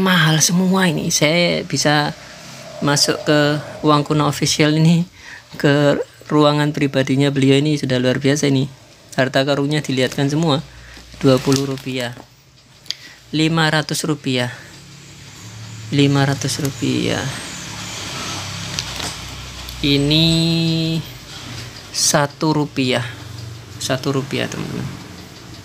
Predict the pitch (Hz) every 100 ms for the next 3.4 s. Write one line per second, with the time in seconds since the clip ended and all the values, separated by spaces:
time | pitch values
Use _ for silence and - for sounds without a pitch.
0 | - - - - 151 175 156 151 143 147
1 | 143 147 143 120 110 127 151 - - -
2 | 131 131 135 139 139 160 131 127 127 -
3 | 131 123 117